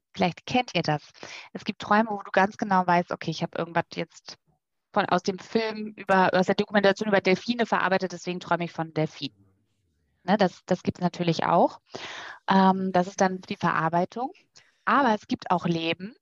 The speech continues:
Also wenn wir jetzt gerade, jetzt leben wir hier gerade das Leben als Marleen und als Julia. Und es gibt so gewisse Träume, da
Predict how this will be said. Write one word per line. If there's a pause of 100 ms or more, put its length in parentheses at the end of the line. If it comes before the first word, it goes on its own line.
(500)
Also
wenn
wir
jetzt
gerade,
jetzt
leben
wir
hier
gerade
das (140)
Leben
als
Marleen
und
als
Julia. (480)
Und (840)
es
gibt
so
gewisse
Träume,
da